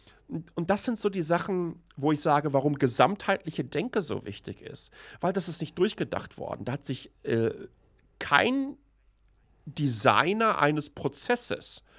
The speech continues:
um diesen Kauf auch entsprechend abzuschließen und säm-, sämtliche Eventualitäten ausschließen zu können,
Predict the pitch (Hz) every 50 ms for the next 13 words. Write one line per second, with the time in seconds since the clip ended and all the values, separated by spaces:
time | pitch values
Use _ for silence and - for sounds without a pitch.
0 | - - - - - _ _ - - - - 139 139 - 135 131 - - - -
1 | 190 220 269 254 - - - - - 127 120 - - - - - - - - 95
2 | - - - - - - - - 104 - - - 101 98 90 90 110 - - 120
3 | - 131 123 117 - 135 160 170 - _ - 139 156 - - 190 165 - - -
4 | 135 - 160 160 - - - 135 127 127 123 - - - - 247 285 - - -
5 | - - 107 110 - - - - - - - - - - - - - - - 131
6 | 170 240